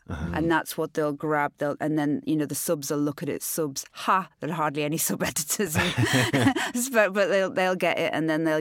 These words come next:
Speaker 2: use it as the pull quote. And that's the one that'll take you all over the world. You know, like, the, um, you know, the Americans are getting up and the Australians are what, reading it during the night. And, and, uh, you know, and,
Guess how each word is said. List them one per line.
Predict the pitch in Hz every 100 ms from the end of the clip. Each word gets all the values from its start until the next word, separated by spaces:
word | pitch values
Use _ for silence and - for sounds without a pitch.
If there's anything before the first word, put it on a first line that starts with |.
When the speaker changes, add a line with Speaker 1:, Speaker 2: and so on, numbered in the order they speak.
| 160
Speaker 2:
use | 160
it | 151
as | 135
the | 135
pull | - 202 196
quote. | - 185 180 190 - - - - - - - - - 180
And | 185
that's | 185 - -
the | 190
one | 180 180 175
that'll | - 160
take | 185 175
you | 180 175
all | 170
over | 175 170 165
the |
world. | 165 175 214 165 151
You |
know, | 180 170
like, | 156 -
the, | 156
um, | 156 - -
you |
know, | 175
the | 165 165
Americans | 170 180 180 190 180
are | 180
getting | 170 - 175
up | 170 -
and | 156
the | 151
Australians | 156 - 190 190 185 180
are | 185
what, | 170 -
reading | 165 - 175 175 175
it | -
during | - 160 151
the | 143
night. | 170 175 170 -
And, | 151 151 - -
and, | 143 143 - - -
uh, | 180 -
you | 185
know, | 175 165
and, | 151 98